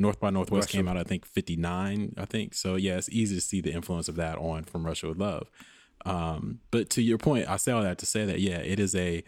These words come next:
Speaker 1: this is a much more mature Bond film than some of
Speaker 2: Mm-hmm.
Speaker 1: the other films. Um, just in its, it, also in its patience, man. It's like, again, we'll get into an rated Bond, but it's the patience of this movie and kind of how the plot moves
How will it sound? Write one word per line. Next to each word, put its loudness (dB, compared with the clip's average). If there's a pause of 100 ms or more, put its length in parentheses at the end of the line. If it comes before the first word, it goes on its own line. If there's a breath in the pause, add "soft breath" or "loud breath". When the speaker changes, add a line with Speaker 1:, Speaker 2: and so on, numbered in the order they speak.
(400 soft breath)
Speaker 1:
this 4
is 0
a 6
much 4
more 2
mature 0
Bond -2
film -6 (160)
than -2
some 0
of 0
Speaker 2:
Mm-hmm. -2
Speaker 1:
the -2
other -4
films. -10
Um, -6
just -6
in -4
its, -6 (100)
it, -2 (100)
also 0
in 6
its 2
patience, -2
man. -2
It's -4
like, -4 (520 soft breath)
again, 0
we'll 4
get 2
into -2
an -2
rated -4
Bond, -8
but -2
it's -2 (280 soft breath)
the -2
patience 2
of 4
this 2
movie 4
and -6
kind -2
of -2
how -2
the -6
plot 0
moves 0